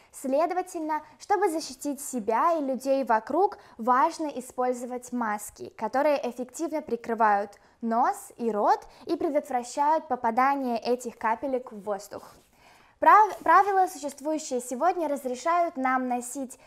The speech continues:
хирургические маски и маски типа F F P два везде, где наличие маски обязательно. Это означает,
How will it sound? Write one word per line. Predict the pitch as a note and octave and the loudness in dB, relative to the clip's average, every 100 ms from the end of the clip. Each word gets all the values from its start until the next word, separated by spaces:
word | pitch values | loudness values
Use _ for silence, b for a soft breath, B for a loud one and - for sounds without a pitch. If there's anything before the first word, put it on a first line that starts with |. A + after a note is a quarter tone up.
| B | B
хирургические | - D4 C4+ A3 A#3 B3+ B3 D#4+ D#4+ | -4 2 2 2 -6 -8 -12 -6 -4
маски | E4 F#4+ F#4+ - G4 G4 B3+ - | -2 -4 -4 -6 -6 -8 -14 -8
и | F#4+ G4 | -6 -4
маски | C4+ D4+ E4+ - D#4 D4+ | -2 0 -2 -4 -8 -8
типа | - D4 C#4 C4+ C4+ | -6 -8 -2 0 0
F | C4+ C4 B3+ | 0 -2 -4
F | A#3 | -8
P | - A3 | -6 -8
два | A3 C#4 F4+ F4+ B | -2 -2 -2 -6 B
везде, | A#3 D4 C#4 G#3+ G#3 D4+ F4 | -4 -2 -2 -4 -6 -2 -2
где | B3+ B3+ | 0 -2
наличие | A#3+ C4 C#4+ - B3+ | -2 -4 -8 -8 -6
маски | A#3 A#3 B3+ - - | -4 -4 -6 -14 -14
обязательно. | - A#3 A3 A3 G3 - A#2+ - b b b | -10 -8 -4 -4 -4 -12 -16 -18 b b b
Это | C4 C4 B3 | -6 0 0
означает, | A#3 A#3 A#3 A#3 F#4 G4 | 0 -4 -8 -4 -2 -2